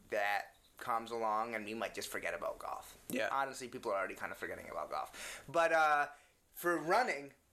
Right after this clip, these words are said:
Speaker 1: people are never gonna be like, "Oh, running, what's that?" Like,
Speaker 2: Yeah.
Speaker 1: people are always gonna know. So,
Speaker 2: Yeah.
Speaker 1: for that reason, like, Usain Bolt to me is such a legend because it's like, you are literally,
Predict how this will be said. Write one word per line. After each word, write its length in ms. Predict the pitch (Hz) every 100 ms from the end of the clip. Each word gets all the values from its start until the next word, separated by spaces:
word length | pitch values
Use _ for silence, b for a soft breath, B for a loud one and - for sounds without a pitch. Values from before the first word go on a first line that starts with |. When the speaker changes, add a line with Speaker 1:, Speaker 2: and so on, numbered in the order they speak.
| _
Speaker 1:
people 240 | - 214 220
are 60 | 165
never 220 | 170 165
gonna 120 | 160
be 100 | 147
like, 160 | 135 - -
"Oh, 180 | 151 107
running, 380 | 120 156 110 113
what's 240 | 139 -
that?" 260 | 143 113 - 131
Like, 240 | 120 - - 135
Speaker 2:
Yeah. 180 | 127 -
Speaker 1:
people 260 | 190 175
are 60 | 160
always 260 | 139 143 131
gonna 200 | 123 120
know. 240 | 156 117
So, 180 | - 156
Speaker 2:
Yeah. 140 | 143 135 B B -
Speaker 1:
for 140 | 165
that 200 | 185 185
reason, 240 | 185 156
like, 160 | 147 127
Usain 300 | 147 156 131
Bolt 160 | 135 -
to 80 | 120
me 140 | 131
is 100 | 120
such 180 | 127 123
a 60 |
legend 400 | 107 113 120 147
because 240 | 143 123 110
it's 180 | - 98
like, 300 | 92 87 - - - - -
you 200 | 131 151
are 60 | 156
literally, 540 | 139 139 139 143 139